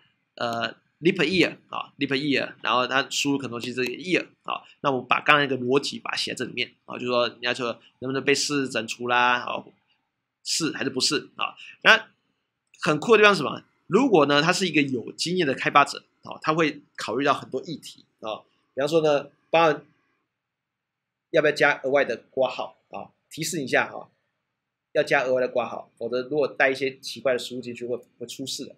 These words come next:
啊。所以就是说，像这件事来讲的话呢，对于一个有经验的开发者啊，他可以，他可能写程式没有写那么快，但是他可以把这些东西列举出来啊。就是说，第一个呢，他先跟你确认啊，你所谓的闰年是不是这个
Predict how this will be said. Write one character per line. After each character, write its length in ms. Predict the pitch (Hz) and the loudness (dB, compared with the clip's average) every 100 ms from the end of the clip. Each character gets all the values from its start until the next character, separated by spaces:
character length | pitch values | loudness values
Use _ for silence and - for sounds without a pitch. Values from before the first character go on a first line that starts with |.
| _ | _
啊。 160 | 110 - _ - | -16 -16 _ -2
所 80 | - | 2
以 60 | 233 | 6
就 60 | |
是 40 | 233 | 6
说， 220 | 233 - - | 4 2 -4
像 160 | 233 | 0
这 140 | 220 233 | 2 2
件 120 | 214 | 2
事 120 | 208 | 2
来 100 | 185 | 2
讲 140 | 151 123 | 2 0
的 20 | |
话 80 | 147 | -2
呢， 120 | 120 117 _ _ _ _ _ | -4 -10 _ _ _ _ _
对 200 | 196 175 | 4 6
于 20 | |
一 20 | |
个 120 | 156 | 4
有 200 | 139 120 - | 0 -2 -6
经 200 | - 160 | -6 -4
验 100 | 139 | -2
的 60 | |
开 140 | 120 139 | -2 0
发 100 | 123 | -2
者 160 | - - - | -4 -18 -18
啊， 180 | 110 - | -18 -8
他 80 | - | -6
可 120 | 151 | -2
以， 200 | 120 - - _ _ _ | -4 -6 -16 _ _ _
他 100 | - | 2
可 80 | 202 | 2
能 80 | 151 | 2
写 160 | - | 0
程 140 | 139 175 | -2 -2
式 40 | |
没 100 | 170 | -2
有 60 | - | -2
写 120 | 113 | -4
那 60 | |
么 60 | 127 | -6
快， 160 | 131 123 | -2 0
但 120 | 147 | 0
是 40 | |
他 100 | 147 | 0
可 140 | 143 131 | -2 -6
以 40 | |
把 160 | 104 98 | -10 -8
这 80 | |
些 100 | 123 | -6
东 140 | 127 127 | -4 -6
西 100 | - | -8
列 120 | 135 | -8
举 100 | 104 | -8
出 160 | - 117 | -12 -14
来 160 | - - _ _ | -14 -18 _ _
啊。 160 | 117 - | -16 -16
就 40 | - | -10
是 80 | |
说， 220 | 123 120 - _ | -6 -6 -8 _
第 80 | 170 | -2
一 40 | |
个 100 | 147 | 0
呢， 120 | 120 | 0
他 140 | 117 139 | -2 -6
先 220 | - 147 | -4 -2
跟 120 | 135 | -4
你 40 | 117 | -6
确 200 | - 127 | -4 -2
认 200 | 104 - - | -4 -8 -18
啊， 160 | 104 _ - | -18 _ -10
你 80 | 147 | -6
所 180 | - | -4
谓 120 | 123 131 | -2 -2
的 60 | |
闰 240 | 135 160 110 | 0 -2 -2
年 160 | - _ _ | -18 _ _
是 100 | - | -14
不 80 | 120 | -12
是 60 | |
这 80 | 120 | -10
个 180 | - - | -10 -12